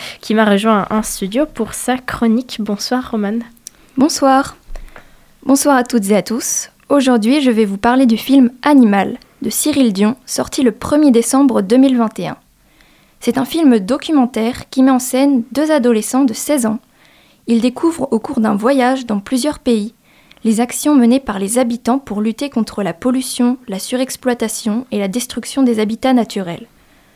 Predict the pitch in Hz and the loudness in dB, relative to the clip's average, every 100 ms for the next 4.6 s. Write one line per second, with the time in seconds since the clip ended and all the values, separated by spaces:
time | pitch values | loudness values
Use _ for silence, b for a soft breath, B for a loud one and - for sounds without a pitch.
0 | b b b - 233 240 - 311 285 - | b b b -6 -2 -2 -2 -2 0 0
1 | 277 240 214 202 247 247 302 277 208 262 | 0 0 -2 -2 -2 2 4 4 4 4
2 | 277 247 - 226 - 311 226 202 202 - | 2 0 -2 -2 0 2 2 2 -2 -6
3 | - b b b _ 233 226 262 269 294 | -12 b b b _ -2 0 2 2 2
4 | 214 233 262 247 254 269 | 0 2 4 2 0 -4